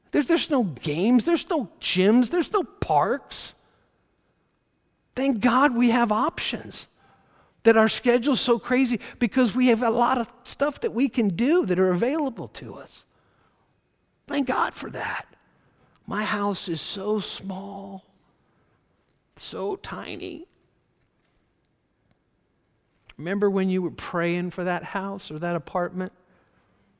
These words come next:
And all you could think about was, "God, please, if I could just get into that apartment." Susie and I were coming up on our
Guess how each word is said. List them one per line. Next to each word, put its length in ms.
And 80
all 180
you 140
could 160
think 180
about 240
was, 100
"God, 520
please, 500
if 80
I 60
could 220
just 320
get 180
into 220
that 180
apartment." 540
Susie 260
and 80
I 100
were 100
coming 300
up 160
on 160
our 220